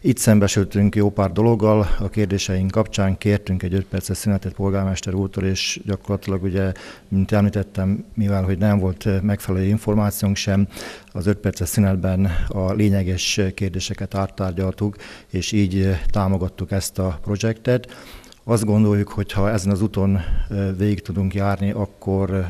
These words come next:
a közeljövőben a nyolcas út, ö, fejlesztésével kapcsolatosan talán több száz, és nem túlzok, ha én úgy gondolom, hogy esetleg a tíz év alatt egy, egy olyan öt-hatszáz főt, ö,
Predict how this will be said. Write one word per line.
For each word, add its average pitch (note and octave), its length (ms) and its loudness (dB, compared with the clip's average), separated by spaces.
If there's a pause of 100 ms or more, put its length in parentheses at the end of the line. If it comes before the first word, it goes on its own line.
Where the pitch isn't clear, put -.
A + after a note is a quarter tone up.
a D#3 180 -12
közeljövőben G2 880 0 (260)
a - 100 -8
nyolcas A#2 440 2
út, F#2+ 380 -2
ö, G#2 180 2
fejlesztésével F#2+ 760 -2
kapcsolatosan F#2+ 840 -2 (500)
talán F#2+ 400 2
több G2+ 180 2
száz, F#2+ 600 0 (480)
és - 380 -6 (520)
nem G#2 260 2
túlzok, F#2 360 -2
ha G2 100 0
én F#2+ 120 2
úgy G2+ 120 2
gondolom, F#2 360 0
hogy F#2+ 80 0
esetleg F#2 380 -4
a F2+ 60 -4
tíz F#2 220 -4
év F#2 140 0
alatt F#2 240 -2 (440)
egy, F#2 380 -2
egy G2 260 -2
olyan G2 200 0
öt-hatszáz F#2+ 640 -2
főt, F#2+ 420 0
ö, G2 140 2